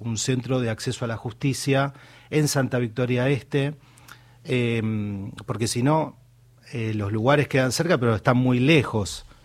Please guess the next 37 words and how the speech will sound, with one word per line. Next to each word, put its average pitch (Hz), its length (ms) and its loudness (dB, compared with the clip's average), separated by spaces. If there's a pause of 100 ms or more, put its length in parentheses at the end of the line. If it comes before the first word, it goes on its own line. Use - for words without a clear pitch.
(240)
muy, 131 160 2
muy 131 180 4
lejos, 139 560 2 (460)
em, 113 720 -4 (420)
y 123 60 -2
a 120 40 2
veces 120 200 -2
hay 127 140 0
que 123 80 -6
estar. 117 440 -2
Por 110 140 -4
ejemplo, 117 500 0 (540)
eh, 113 420 -4
desde 117 500 -4
Santa 143 340 0
Victoria 139 440 0
Este 147 300 -2
teníamos 127 340 -2
que - 120 -4
ir 135 60 0
a 139 60 0
La 127 120 -4
Puntana, 156 680 -2 (460)
queda 135 300 2
una 147 300 2
hora 147 140 2
y 135 80 0
media 151 340 0
de 123 120 -2
camioneta, 127 880 0
cuatro 127 280 -4
por 117 180 -6
cuatro, 135 320 -2
llegar 120 360 -4
a 113 40 -4
este 113 160 -8
lugar. 104 420 -6